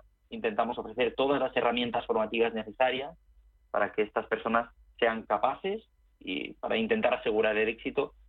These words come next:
de sus, de sus propios proyectos. Pese a ello, por supuesto, apostamos por la, por la contratación por cuenta ajena, podríamos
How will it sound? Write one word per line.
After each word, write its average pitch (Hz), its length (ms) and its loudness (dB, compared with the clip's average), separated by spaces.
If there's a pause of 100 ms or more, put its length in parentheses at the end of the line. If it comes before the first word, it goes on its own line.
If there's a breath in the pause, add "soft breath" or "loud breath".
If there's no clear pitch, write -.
(120)
de 107 300 0
sus, 98 300 -4 (560)
de 110 240 2
sus 98 320 -4
propios 113 380 0
proyectos. 101 560 -2
Pese 117 200 0
a 110 60 6
ello, 147 260 2
por 110 240 -2
supuesto, 151 680 -2 (300)
apostamos - 580 -4
por 107 280 2
la, 98 420 0 (120)
por 107 140 0
la 101 540 -2 (120)
contratación 113 640 0
por 104 260 -2
cuenta 104 260 2
ajena, 156 320 0
podríamos 104 420 -4